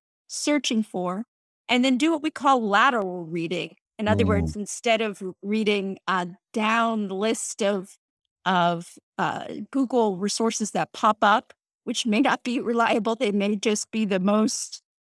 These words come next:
Speaker 1: popular, um, or they may be ones that have paid to be high on that Google page. Open up
Speaker 2: Mm-hmm.
Speaker 1: another window, see if you can get other sources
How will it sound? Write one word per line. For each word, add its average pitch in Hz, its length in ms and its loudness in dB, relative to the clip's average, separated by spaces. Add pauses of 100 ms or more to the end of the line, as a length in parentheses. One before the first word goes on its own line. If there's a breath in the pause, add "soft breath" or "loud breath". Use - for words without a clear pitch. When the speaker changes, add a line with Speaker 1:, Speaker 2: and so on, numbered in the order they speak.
(140)
Speaker 1:
popular, 226 720 0 (420)
um, 185 520 0 (100)
or 208 220 2
they 208 120 2
may 196 160 2
be 196 140 -6
ones 202 220 -4
that 185 100 -4
have - 140 -14
paid 320 460 -2
to 233 100 -6
be 196 140 -6
high 185 420 -4
on 185 160 -4
that 175 200 -4
Google 202 260 -4
page. - 680 -10 (400)
Open 339 240 2
up 302 100 4
Speaker 2:
Mm-hmm. 302 60 0
Speaker 1:
another 233 380 0
window, 196 720 0 (140)
see - 180 -4
if 262 100 -2
you 247 80 -4
can 226 220 -4
get 196 240 -2 (280)
other 220 320 4
sources 202 920 -4